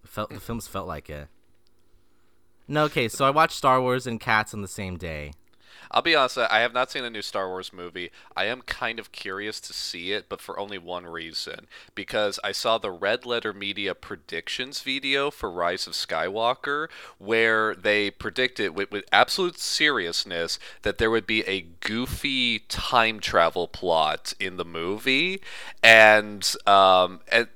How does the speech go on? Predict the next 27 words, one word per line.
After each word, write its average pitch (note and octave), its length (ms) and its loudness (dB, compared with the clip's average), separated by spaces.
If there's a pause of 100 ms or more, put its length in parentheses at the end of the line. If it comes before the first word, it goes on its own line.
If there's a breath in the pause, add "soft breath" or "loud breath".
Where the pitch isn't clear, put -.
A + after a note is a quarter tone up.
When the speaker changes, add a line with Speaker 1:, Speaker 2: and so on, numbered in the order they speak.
(240)
Speaker 2:
and A#2+ 140 0
so C3+ 80 -4
basically D#3 440 8
I A#2+ 40 8
saw C3+ 360 10
that, G#2 340 6
and C3 120 2
they C#3 80 4
laid C#3 260 4
out D#3+ 160 8
their C3+ 200 2
evidence F#2 760 -2
for A2 180 -4
why G2 220 4
they F#2 140 -2
thought F2 440 0
that F#2 140 2
would F2+ 140 -6
be F#2 100 -8
the E2+ 140 -10
case, E2+ 580 -4
and G2 100 0
I G2 60 4
was G#2+ 220 0
like, F2+ 360 -2 (520 loud breath)
"Oh F3+ 260 8
shit, F3 480 2